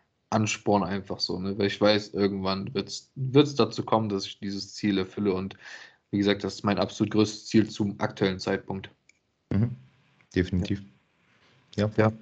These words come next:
Speaker 2: Steuer mal dem entgegen.
Speaker 1: Voll, ja. Mega. Ja, ich denke, ähm,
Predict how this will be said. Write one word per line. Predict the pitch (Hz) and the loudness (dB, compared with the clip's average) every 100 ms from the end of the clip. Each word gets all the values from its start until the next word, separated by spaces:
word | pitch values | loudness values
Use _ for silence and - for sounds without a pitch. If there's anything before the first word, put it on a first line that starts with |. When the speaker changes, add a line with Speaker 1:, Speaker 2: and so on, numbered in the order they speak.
| - _ _ _ - - | -14 _ _ _ -20 -10
Speaker 2:
Steuer | - 95 104 | 2 6 8
mal | 101 | 8
dem | 90 95 | 6 4
entgegen. | 90 - 113 82 - - _ _ _ _ _ | 4 2 0 0 -6 -20 _ _ _ _ _
Speaker 1:
Voll, | - 110 113 101 | 2 6 6 6
ja. | 104 104 - - - - | 2 2 -4 -16 -20 -12
Mega. | 107 107 107 104 - _ _ _ _ _ _ _ | -4 2 2 2 -6 _ _ _ _ _ _ _
Ja, | - 104 120 135 - _ _ - _ _ _ | 0 4 4 2 -4 _ _ -20 _ _ _
ich | - | -6
denke, | 107 110 110 113 104 87 | -2 0 4 4 4 2
ähm, | 101 101 101 | -2 -2 -4